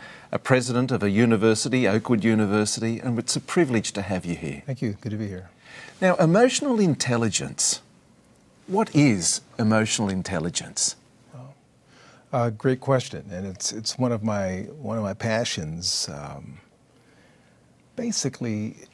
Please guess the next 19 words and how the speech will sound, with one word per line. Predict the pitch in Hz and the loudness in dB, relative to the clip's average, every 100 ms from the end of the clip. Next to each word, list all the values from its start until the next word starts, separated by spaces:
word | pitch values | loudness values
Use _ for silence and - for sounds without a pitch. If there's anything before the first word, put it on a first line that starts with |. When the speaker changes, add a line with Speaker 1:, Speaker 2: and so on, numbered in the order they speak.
| - | -10
Speaker 2:
I, | 135 139 | -8 -4
I | |
guess | 147 156 | 0 0
the | 110 | 2
simplest | - 160 160 127 | 0 2 0 0
way | 131 123 | 2 2
I | 113 | 2
can | 113 | -2
explain | 107 - 127 127 | -8 -2 0 2
it | 123 123 _ - | 2 -2 _ -8
is | 110 110 104 - - | -6 -4 -4 -6 -4
the | 123 | -2
words | 113 123 123 101 | 2 2 2 0
themselves. | - 98 - 101 - - - - - - - - - - | -4 -2 -2 -4 -8 -10 -6 -6 -6 -12 -20 -20 -18 -2
It's | 139 117 - - - - _ - | -2 0 0 0 -4 -10 _ -8
intelligently | 135 123 - 175 190 147 175 123 120 | -6 -4 0 2 4 2 0 0 0
handling | 113 - 151 127 117 113 | -2 -2 0 2 2 2
your | 110 | 0
emotions. | 98 101 98 - - - - | 0 -2 -4 -8 -12 -8 -8